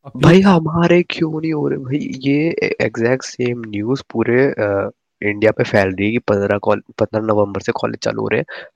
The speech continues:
Speaker 2: हमारे कॉलेज का कुछ अता पता ही नहीं है अभी तक।
Speaker 1: <laughs> भाई, अरे भाई, एक तो not gonna lie, not gonna lie। पता है क्या?
Speaker 2: क्या?
Speaker 1: पन्द्रह से कॉलेज चालू हो रहे हैं। And भाई, एक तो ल-,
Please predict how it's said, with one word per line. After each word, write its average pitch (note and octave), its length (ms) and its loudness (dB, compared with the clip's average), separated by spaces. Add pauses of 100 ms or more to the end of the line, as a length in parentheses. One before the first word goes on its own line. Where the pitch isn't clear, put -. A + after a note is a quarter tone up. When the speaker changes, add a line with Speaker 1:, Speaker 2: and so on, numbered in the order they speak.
Speaker 2:
हमारे G#2+ 300 -2
कॉलेज G#2 320 -6
का A2 60 -2
कुछ A#2 200 -4
अता G#2+ 160 -4
पता G#2 240 -6
ही G2+ 60 -6
नहीं G#2 120 -10
है G2 60 -6
अभी - 160 -12
तक। - 180 -14
Speaker 1:
<laughs> - 920 -2
भाई, C3+ 200 -10 (180)
अरे D#3 320 2
भाई, C3 460 -8
एक C#3 140 -14
तो B2+ 460 -20
not C#3+ 380 -20
gonna C#3 240 -20
lie, A#2+ 260 -20
not C#3 120 -20
gonna A#2+ 300 -20
lie। A2 260 -20 (580)
पता F3 120 -12
है F3 60 -6
क्या? B2 440 -20 (520)
Speaker 2:
क्या? G#2+ 180 -6 (800)
Speaker 1:
पन्द्रह D3+ 300 2
से - 200 -6
कॉलेज D3+ 320 2
चालू C#3+ 380 0
हो C#3 100 4
रहे D3+ 220 -4
हैं। F3 80 6
And F3+ 120 6
भाई, D#3 560 4 (200)
एक F3 140 -10 (160)
तो E3+ 340 -2
ल-, F#3 40 -6